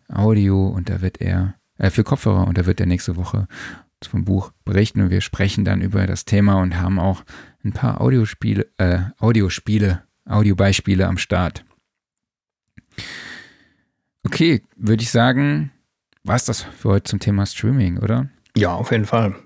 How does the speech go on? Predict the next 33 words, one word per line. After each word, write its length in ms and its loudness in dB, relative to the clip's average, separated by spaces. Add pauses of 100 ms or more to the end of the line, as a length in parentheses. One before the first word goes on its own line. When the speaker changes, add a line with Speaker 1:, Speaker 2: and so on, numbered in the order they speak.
(120)
Speaker 2:
Sollen 140 -2
wir 60 2
mal 100 4
ein 80 4
bisschen 220 2
noch 100 -2
kurz 220 -2
ins 160 -2
Gear 260 0
reingucken? 540 0
War 100 0
auch 140 2
nicht 140 2
so 100 0
viel 160 0
los 200 0
diese 240 -2
Woche, 240 -2
ne? 220 0 (680)
Speaker 1:
Ja, 200 2
guck 160 -2
mal, 180 2
was 160 0
es 140 -8
so 80 -4
an 300 -4 (100)
Gear-News 840 0 (840)
gibt. 400 -8 (140)
<laughs> 260 -10 (1600)
Speaker 2:
Ich 80 -10
werd 200 -4
richtig 320 -2
gierig. 600 0